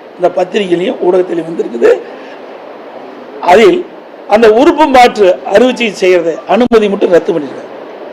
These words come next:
அதற்கு மேல் முறைகேடு நடந்ததற்கு எந்த நடவடிக்கை எடுக்கப்படவில்லை. ஆளுங்கட்சியை சேர்ந்த சட்டமன்ற உறுப்பினர் மருத்துவமனை என்ற ஒரே காரணத்திற்காக திராவிட முன்னேற்ற கழக அரசு, திரு ஸ்டாலின் மாநில அரசு அந்த நிறுவனத்தின் மீது, அந்த மருத்துவமனை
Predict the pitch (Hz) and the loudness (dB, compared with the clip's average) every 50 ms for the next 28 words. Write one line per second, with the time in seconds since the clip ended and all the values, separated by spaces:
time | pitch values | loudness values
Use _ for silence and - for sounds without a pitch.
0 | - - - 214 247 277 277 - 269 254 247 247 269 302 302 277 269 - - - | -16 -2 2 4 6 6 6 4 2 2 4 6 6 6 6 4 2 -4 -12 -16
1 | - - - - - - - - - - - 185 226 269 277 285 311 311 294 285 | -18 -20 -20 -20 -20 -20 -18 -20 -18 -4 0 4 6 6 6 8 6 6 6 6
2 | 254 233 214 202 202 180 185 175 175 214 202 208 214 220 233 254 269 269 302 277 | 4 4 2 2 2 2 0 0 0 0 2 4 4 4 6 4 4 4 4 4
3 | 247 226 226 240 247 247 240 214 190 208 208 233 180 175 160 139 135 131 127 110 | 6 6 6 6 4 4 4 4 2 4 2 2 0 0 0 0 -4 -6 -10 -12
4 | - - - - - - - - - - - 190 220 247 269 285 269 262 262 247 | -16 -20 -20 -20 -20 -20 -20 -20 -14 -4 2 4 6 6 6 6 4 4 2 0
5 | 254 - 240 208 - - 208 202 202 214 214 220 196 - 180 165 - - 220 247 | 0 -4 -6 -6 -2 2 2 2 2 2 -2 -2 -2 -2 -6 -6 -2 -2 -2 0
6 | 240 - 196 185 180 - - 185 185 170 147 147 170 - - - 233 233 220 - | 2 2 2 2 2 2 -2 -2 -2 -2 0 0 -2 -2 2 2 2 2 2 0
7 | - - - - - - - - 466 494 - - - - - - - - - 196 | -4 -6 0 0 0 0 2 2 2 2 4 2 0 0 -2 -10 -14 -14 -12 -12
8 | 202 165 175 185 - - - - - - - - - - - - - - - 185 | -10 -10 -10 -12 -12 -14 -20 -20 -20 -20 -20 -20 -20 -20 -20 -20 -14 -2 0 2
9 | 196 208 214 214 196 175 165 180 202 202 196 202 165 170 151 139 147 147 139 - | 4 4 4 4 2 0 0 -2 -2 -2 -2 -2 -2 -2 -2 -2 -4 -6 -6 -6
10 | 202 180 202 190 156 - - 175 190 202 202 196 185 165 156 156 147 - - - | -8 -4 -4 -6 -4 0 2 4 4 4 2 2 0 -4 -4 -4 -6 -8 -10 -12
11 | - - - 381 370 - - - - - - - - - - - - 180 196 208 | -6 -4 -2 -2 -2 -4 -8 -16 -18 -18 -18 -18 -18 -20 -18 -4 0 0 4 4
12 | 196 160 170 202 226 254 254 240 208 - 185 165 156 156 151 151 170 170 165 156 | 4 4 6 6 6 8 6 6 4 2 -2 -4 -4 -4 -2 -2 -2 -2 -2 -2
13 | 156 170 202 202 - 202 180 175 170 | 0 2 0 0 0 -4 -4 -4 -6